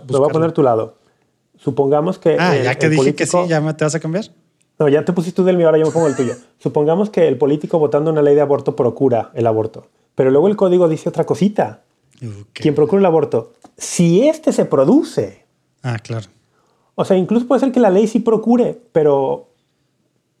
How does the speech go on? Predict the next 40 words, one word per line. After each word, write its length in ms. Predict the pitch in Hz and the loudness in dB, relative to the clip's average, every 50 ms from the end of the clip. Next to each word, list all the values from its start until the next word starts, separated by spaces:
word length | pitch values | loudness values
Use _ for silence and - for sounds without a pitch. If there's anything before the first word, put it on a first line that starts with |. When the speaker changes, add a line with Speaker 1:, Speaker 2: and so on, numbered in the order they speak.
| _ _ _ | _ _ _
Speaker 2:
no 140 | 147 185 196 | -2 -2 0
sé, 300 | - 160 120 - - _ _ _ _ 196 | 0 -2 -4 -4 -8 _ _ _ _ -6
a 80 | 170 135 | -4 -4
lo 80 | 131 | -4
mejor 220 | 131 131 - 160 151 | -2 -2 -2 0 0
ya 280 | 156 151 143 139 131 | 2 2 2 0 0
Speaker 1:
Bueno, 240 | 127 156 156 127 104 | -2 -6 -8 -8 -8
pero 120 | - 113 107 | -8 -8 -6
sí 140 | - - 131 | -4 -4 -2
se 120 | - 185 | -2 -2
Speaker 2:
vamos 200 | 160 151 147 123 | -2 -2 0 0
Speaker 1:
produce, 260 | 123 131 131 - 113 | 0 -2 -2 -4 -6
eso 160 | 104 - 151 | -4 -2 -2
no 100 | 147 143 | -2 -2
está 180 | 139 135 - 143 | -2 -2 -4 -4
en 100 | 131 123 | -4 -4
tela 240 | - 127 120 120 110 | -4 -4 -4 -4 -4
de 120 | 101 95 | -6 -10
juicio, 360 | - - 113 104 - - 101 | -10 -10 -10 -10 -10 -12 -16
¿eh? 140 | 95 95 101 | -18 -16 -16
O 60 | 113 | -16
sea, 240 | 110 - 110 104 95 156 | -14 -14 -14 -10 -8 -4
se 60 | 151 160 | -2 -2
Speaker 2:
vamos 200 | 147 165 180 - | 0 0 0 -2
a 40 | - | 0
Speaker 1:
produce 80 | - 165 | 0 2
Speaker 2:
cerrar, 240 | 143 131 135 131 131 | 2 2 2 2 2
Speaker 1:
por 80 | 127 117 | 0 -2
mi-, 80 | 117 139 | -2 0
Speaker 2:
vamos 220 | 147 160 175 160 | 0 0 0 -2
a 40 | 165 | -2
Speaker 1:
por 60 | - | -2
Speaker 2:
cerrar 220 | 156 135 131 131 139 | 0 0 2 2 2
el, 60 | 143 147 | 2 0
Speaker 1:
millones. 200 | 147 147 - - | 0 -2 -4 -2
Speaker 2:
vamos 200 | 147 143 165 165 | 0 0 0 0
a 20 | - | 0
cerrar 160 | 160 151 143 | 0 2 2
el 60 | 143 143 | 2 2
tema. 300 | 165 156 151 151 156 | 0 0 0 -2 -4